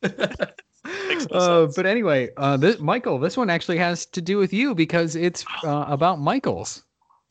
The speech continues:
Speaker 2: Oh, oh, that's my restaurant that I've been trying to hide from you. Oh, jeez, this is a,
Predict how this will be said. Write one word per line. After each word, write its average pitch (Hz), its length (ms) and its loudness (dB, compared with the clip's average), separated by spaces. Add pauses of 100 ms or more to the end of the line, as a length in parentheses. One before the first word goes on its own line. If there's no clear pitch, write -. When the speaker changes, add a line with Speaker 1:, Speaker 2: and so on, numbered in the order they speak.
(100)
Speaker 2:
Oh, 254 540 0
oh, 196 300 0
that's 151 220 -4
my 156 140 0
restaurant 139 720 -2
that 117 160 0
I've 110 380 -2
been 123 160 -8
trying 139 260 -2
to 98 80 -10
hide 131 360 -2
from 101 200 -10
you. 92 260 -14
Oh, 113 220 2 (260)
jeez, 107 400 -8
this 123 180 -10
is 110 100 -10
a, 98 140 -4